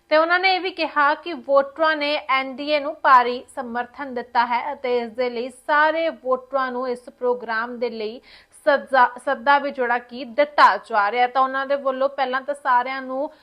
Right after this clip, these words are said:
ਵੋਟ ਪਾਉਣ ਦੇ ਲਈ ਵਧਾਈ ਵੀ ਦਿੱਤੀ ਹੈ ਤੇ ਉਹਨਾਂ ਦਾ ਸ਼ੁਕਰੀਆ ਵੀ ਜਿਹੜਾ ਕੀਤਾ ਹੈ, ਕਿਉਂਕਿ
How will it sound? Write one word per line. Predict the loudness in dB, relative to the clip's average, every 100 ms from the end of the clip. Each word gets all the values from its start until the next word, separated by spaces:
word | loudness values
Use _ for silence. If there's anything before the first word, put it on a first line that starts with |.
| _ _ -16
ਵੋਟ | -8 4 4 4
ਪਾਉਣ | 0 2 2 2
ਦੇ | 0
ਲਈ | 2 -2 -4
ਵਧਾਈ | -6 -4 2 2 2
ਵੀ | -4 -6
ਦਿੱਤੀ | -6 -6 -6 0
ਹੈ | 0
ਤੇ | 0
ਉਹਨਾਂ | -2 0 -2
ਦਾ | 2 0 0
ਸ਼ੁਕਰੀਆ | -6 -10 -10 -6 0 2
ਵੀ | 2 0
ਜਿਹੜਾ | -2 0 0
ਕੀਤਾ | -4 -12 -2 -2
ਹੈ, |
ਕਿਉਂਕਿ | -2 -6 -10 -6 -6 -8